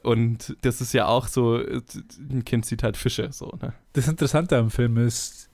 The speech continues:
Speaker 2: ist ja alles, was mit der, mit der Familiendynamik dann zu tun hat.
Speaker 1: Mhm.
Speaker 2: Ich mein, das mit dem Meer und dann halt mit der Überflutung und mit dem, vor allem dann auch mit dem Vater Fujimoto,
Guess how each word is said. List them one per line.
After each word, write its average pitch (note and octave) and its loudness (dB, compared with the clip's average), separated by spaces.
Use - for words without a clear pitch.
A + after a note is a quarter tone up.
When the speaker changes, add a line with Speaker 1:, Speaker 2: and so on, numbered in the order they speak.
Speaker 2:
ist - 2
ja B2+ 4
alles, B2+ 2
was A#2+ 0
mit A#2+ -2
der, A2+ 2
mit B2 -4
der A#2 4
Familiendynamik A2 2
dann G#2+ 2
zu G#2 -6
tun G#2+ 2
hat. G#2 0
Speaker 1:
Mhm. A2+ 0
Speaker 2:
Ich - -16
mein, A2+ 2
das B2 -2
mit B2 0
dem A#2 0
Meer B2+ 4
und A2 2
dann A2+ 4
halt G#2+ 2
mit G#2+ -6
der A#2 2
Überflutung A#2 0
und A2 2
mit A2 -4
dem, A2 -2
vor A#2 -2
allem A2+ 2
dann A2+ 2
auch A2 0
mit G#2+ -4
dem G#2+ 0
Vater G#2+ 2
Fujimoto, G#2+ 0